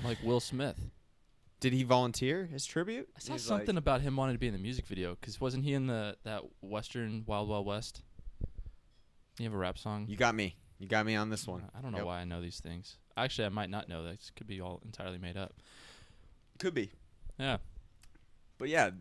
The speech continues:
Speaker 2: it's interesting. Interesting, interesting to see the song's effect on people and what
Speaker 1: Maybe
Speaker 2: it
Speaker 1: I just
Speaker 2: says
Speaker 1: needed
Speaker 2: about
Speaker 1: a m-
Speaker 2: society and American culture in general. <laughs>
Speaker 1: Maybe I just needed a more well-known artist to appear on it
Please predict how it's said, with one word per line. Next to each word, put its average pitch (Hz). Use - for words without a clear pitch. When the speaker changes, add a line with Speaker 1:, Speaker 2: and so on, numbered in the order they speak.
Speaker 2:
it's 156
interesting. 165
Interesting, 147
interesting 165
to 131
see -
the 127
song's 123
effect 117
on 107
people 101
and 90
what -
Speaker 1:
Maybe 156
Speaker 2:
it 226
Speaker 1:
I -
just 180
Speaker 2:
says 170
Speaker 1:
needed 156
Speaker 2:
about 87
Speaker 1:
a -
m- -
Speaker 2:
society 92
and 87
American 92
culture 92
in 85
general. 82
<laughs> -
Speaker 1:
Maybe 151
I 196
just 175
needed 143
a 110
more 113
well-known 110
artist 117
to 156
appear 143
on 151
it 160